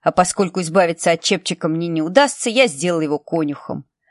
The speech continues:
"Как хорошо!" обрадовалась Мередит. Мэтью снова помрачнел. Его взгляд все время возвращался к деревянному кресту.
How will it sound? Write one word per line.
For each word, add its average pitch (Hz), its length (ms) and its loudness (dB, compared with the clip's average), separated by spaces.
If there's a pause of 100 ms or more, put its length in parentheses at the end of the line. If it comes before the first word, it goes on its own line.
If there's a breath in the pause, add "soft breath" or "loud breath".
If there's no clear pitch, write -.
(640 soft breath)
"Как 294 300 2
хорошо!" 285 440 6
обрадовалась 175 680 0
Мередит. 160 520 -4 (520)
Мэтью 185 380 -2
снова 165 360 -2
помрачнел. 160 880 -6
Его 175 180 -2
взгляд 196 400 -2
все - 160 -6
время 220 320 -2
возвращался 185 640 -4
к 170 60 -16
деревянному 165 560 -2
кресту. - 560 -8